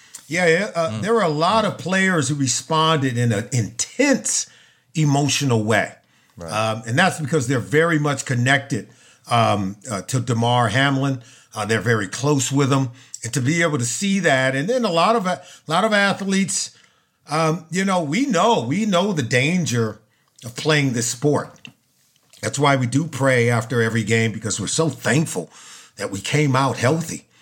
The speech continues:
Speaker 1: because it could have gone another way. Um, so there's so much on, eh, that's going through many of those players' mind, but I can see their faces,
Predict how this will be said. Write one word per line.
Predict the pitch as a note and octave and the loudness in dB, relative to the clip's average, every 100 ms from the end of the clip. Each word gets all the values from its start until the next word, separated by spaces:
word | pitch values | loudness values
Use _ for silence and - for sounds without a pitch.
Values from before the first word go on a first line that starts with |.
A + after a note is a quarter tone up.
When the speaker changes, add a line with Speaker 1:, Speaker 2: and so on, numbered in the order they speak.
| _ _ - | _ _ -14
Speaker 1:
because | - A2 | -6 -4
it | G#2 - | -4 0
could | D#3 | 0
have | A2 | 0
gone | G2+ B2+ A#2+ | 0 0 2
another | A2+ A2 A2 | 0 -2 -2
way. | G#2 B2+ D3 - _ _ _ _ - | 0 0 0 -2 _ _ _ _ -10
Um, | G#2+ A2+ | -8 -4
so | E3+ | -2
there's | C#3+ D3+ B2+ | 0 -2 -2
so | - A#3 A#3 G#3+ | -4 -2 0 0
much | D#3 D3 D#3 F3+ D#3 - | 0 0 2 2 0 -2
on, | B2 A#2+ A#2 - - - - | 0 0 0 -6 -20 -20 -8
eh, | B2+ A2+ | -6 -2
that's | C3 A#2 | -4 -4
going | G#2 D3 F#3 E3+ | 0 2 2 0
through | B2+ C3 C#3 C3 | -2 -2 0 2
many | C#3+ D3 | 2 0
of | B2+ | 0
those | B2+ A#2 | -2 -4
players' | - D3 C#3+ B2 G#2 | -6 -4 -2 -2 -2
mind, | C#3 D3+ C#3+ A#2 | 0 0 0 -2
but | - | 0
I | C#3 A3 | 0 0
can | A3 C#3+ | -2 -4
see | - F#3+ | -4 -2
their | D#3+ A#2+ | 0 0
faces, | - F3 E3+ - F2 - | 0 0 0 -4 -6 -8